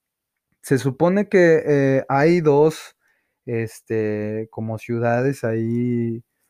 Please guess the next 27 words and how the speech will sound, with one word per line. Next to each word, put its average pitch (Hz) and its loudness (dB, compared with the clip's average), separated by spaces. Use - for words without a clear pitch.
medio 117 0
extrañas, 135 0
o 127 0
bueno, 123 0
más 123 -2
bien 127 -2
para 120 -2
mí 120 -2
no 123 -4
son 127 -6
tan 131 -2
conocidas. 147 2
Eh, 113 -6
en 113 -6
algún 120 -2
momento 131 -2
las 117 -4
escuché 120 -4
por 123 -4
ahí 110 -2
en 117 -4
la 107 -6
prepa 131 2
cuando 113 -2
<laughs> 196 0
estudié 139 2
geografía, 131 -4